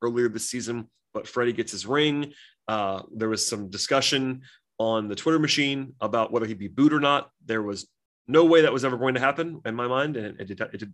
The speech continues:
did not happen. Um, maybe in the future, maybe he'll get some boos, but not his first time back. That was just never going to, <laughs> never going to happen. Um, nor should it have happened, by the way. Um, but I mean, I don't know what, I don't know how much you want to get into on this, but there was a lot of, like, even national discussion about, like,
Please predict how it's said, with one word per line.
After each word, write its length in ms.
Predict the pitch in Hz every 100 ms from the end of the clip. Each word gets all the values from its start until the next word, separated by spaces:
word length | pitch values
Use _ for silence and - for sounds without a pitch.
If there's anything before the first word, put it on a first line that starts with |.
| -
did 120 | 107
not 120 | 110
happen. 320 | 127 135 143 - - - _
Um, 220 | 117 107 -
maybe 220 | 123 120
in 40 |
the 60 | 107
future, 420 | 123 123 131 127
maybe 140 | 123 120
he'll 100 | 117
get 140 | 117
some 100 | 113
boos, 300 | 117 123 127
but 180 | 107 -
not 140 | 110
his 120 | 107
first 200 | - 113
time 160 | 117 107
back. 260 | 107 107 -
That 100 | 104
was 100 | -
just 180 | -
never 260 | 101 107 101
going 200 | - 156
to, 160 | 160 - -
<laughs> 160 | - _
never 140 | 233
going 160 | 165 117
to 60 | 95
happen. 280 | - - - - -
Um, 180 | 120 113
nor 140 | 147
should 200 | 147 120
it 40 | 101
have 80 | 95
happened, 300 | - - -
by 80 |
the 80 | -
way. 140 | - - _ _ _
Um, 320 | 127 123 113 -
but 300 | 107 127 120 _ _ 143
I 40 |
mean, 160 | 135 123 -
I 60 | 147
don't 100 | 165
know 80 |
what, 160 | 139 131
I 160 | - 147
don't 80 |
know 80 | 156
how 60 | 135
much 140 | 127
you 60 | 131
want 80 | 101
to 40 |
get 100 | 110
into 220 | 110 131
on 60 | 127
this, 160 | 131 131
but 160 | 107
there 100 | 123
was 100 | 123
a 60 | 104
lot 220 | 107 131
of, 180 | 123 101
like, 160 | 104
even 220 | 113 107 104
national 380 | 107 120 127
discussion 480 | 120 120 127 127 131
about, 260 | 110 107 98
like, 180 | 101